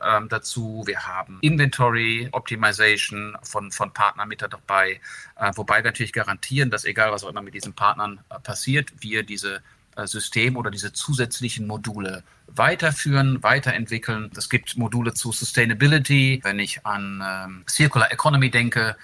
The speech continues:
Ähm, also wir haben immer mehr Partner dabei, die immer mehr Module entwickeln und die dann diese Plattform auch größer machen und, und mehrere Anwendungsmöglichkeiten für unsere Kunden schaffen. Also das sind die beiden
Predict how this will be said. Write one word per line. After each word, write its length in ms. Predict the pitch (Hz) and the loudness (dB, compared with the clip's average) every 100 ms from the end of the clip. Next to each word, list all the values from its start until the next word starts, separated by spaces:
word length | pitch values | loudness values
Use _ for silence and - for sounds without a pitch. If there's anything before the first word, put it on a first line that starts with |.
| - - - - | -20 -20 -16 -4
Ähm, 260 | 104 98 | -4 0
also 180 | - 104 | -2 2
wir 120 | 113 | 2
haben 200 | 123 131 | 2 0
immer 200 | 170 165 | 0 2
mehr 200 | 147 123 | 4 2
Partner 560 | - - 113 127 165 160 | -2 2 4 4 0 -2
dabei, 480 | 160 151 147 185 208 | 0 4 4 4 -4
die 260 | 131 120 | -6 -6
immer 220 | 143 139 | -2 -2
mehr 160 | 120 120 | 0 -2
Module 360 | 113 110 139 165 | -4 -4 -4 -4
entwickeln 440 | 151 165 - 175 | -4 -6 -6 -6
und 140 | 147 | -6
die 80 | 135 | -6
dann 140 | 131 127 | -6 -6
diese 180 | 127 | -8
Plattform 460 | 135 147 151 - 127 | -4 0 0 -2 -4
auch 120 | - | -2
größer 400 | - 143 - 127 | 2 2 2 0
machen 320 | 98 98 - | -2 -8 -10
und, 180 | 50 - | -16 -18
und 240 | - 110 107 | -12 -12 -4
mehrere 520 | 117 135 120 113 117 - - - | 2 2 4 2 0 -4 -12 0
Anwendungsmöglichkeiten 1200 | 117 131 123 120 - 117 117 117 - 110 113 - | 2 2 0 -2 -4 -4 -4 -8 0 4 4 2
für 440 | - - - - - | -8 -8 -6 -8 -6
unsere 240 | 113 - | -6 -6
Kunden 480 | - 131 120 98 85 _ | -4 -4 -2 -6 -8 _
schaffen. 440 | - - - - 127 - - | -4 0 0 -4 -12 -20 -4
Also 120 | 117 | 0
das 120 | 120 | 0
sind 140 | - 123 | 0 -2
die 60 | |
beiden 500 | 107 101 104 107 101 | 2 4 4 2 -6